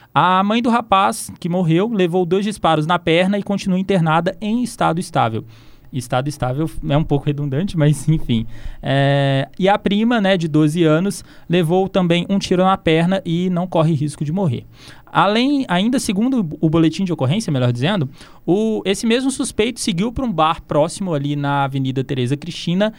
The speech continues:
e também atirou contra outras duas adolescentes de dezesseis e dezessete anos, respectivamente. O suspeito foi preso em flagrante por homicídio e tentativa de homicídio. Ele foi ouvido pela Polícia Civil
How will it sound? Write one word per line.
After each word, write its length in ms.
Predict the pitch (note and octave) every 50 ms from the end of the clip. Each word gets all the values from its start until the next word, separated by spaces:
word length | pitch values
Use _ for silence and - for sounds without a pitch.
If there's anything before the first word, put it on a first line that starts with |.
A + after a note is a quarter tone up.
| - - - -
e 120 | - F3+ G#3
também 320 | - A3+ G#3+ F#3+ G3 G3+
atirou 360 | A3 A3 - - G3+ G3+ G#3
contra 320 | G#3 - A3 G#3+ G#3+ - G#3
outras 360 | G#3 A3 - G#3+ G3+ E3 D3
duas 320 | D3 F#3 A3+ C4 C4 G#3
adolescentes 720 | A3 G#3 G#3+ G#3+ A3 A3 A3 - F#3 F3 F3+ F#3 - - -
de 180 | D3+ C3+ D#3
dezesseis 640 | D3 C3+ C#3+ D#3+ D#3 - - F3 F3+ A3 A#3+ A#3 -
e 80 | - G#3
dezessete 480 | E3 E3+ F#3 - - F3+ F#3 F#3 - G3
anos, 160 | F3+ F#3 E3
respectivamente. 1120 | C3+ C#3 F3+ G3 - - F#3+ F3+ F3+ - - F#3+ F#3+ A3+ G#3 D3+ A#2 - - - - - - - - - - - - -
O 80 | - E3+
suspeito 460 | D#3+ - G#3 - - A3 A3 A3 -
foi 140 | - A3+ A3
preso 420 | - - F#3+ F#3+ F3+ D3+ F#3+ - - -
em 220 | A3 A#3 C#4 D#4
flagrante 640 | D4 - - A#3 G#3+ F3+ D#3 D#3+ E3+ G3+ A3 A3 -
por 160 | E3+ - F#3 E3+
homicídio 640 | E3+ E3 D#3+ - - - - G3 G#3+ G3+ A#3 - - -
e 160 | - A3 A#3+ C#4
tentativa 680 | C#4+ - B3 B3 A#3 A#3 A3+ F#3+ - - G#3 G3 G3+ G#3
de 80 | G3+
homicídio. 560 | G#3+ A3+ A3+ - - - C3 A#2+ A2+ A#2 B2+ - - - - - - -
Ele 140 | - F3 F3
foi 140 | - G#3
ouvido 360 | A3 A3 F#3 F#3 G#3 G3+ G3+ G3+
pela 240 | - - C4 C4
Polícia 340 | A#3 - A3+ F#3+ G3 - -
Civil 400 | - B3+ G3+ F#3 G#3+ A#3 A#3 -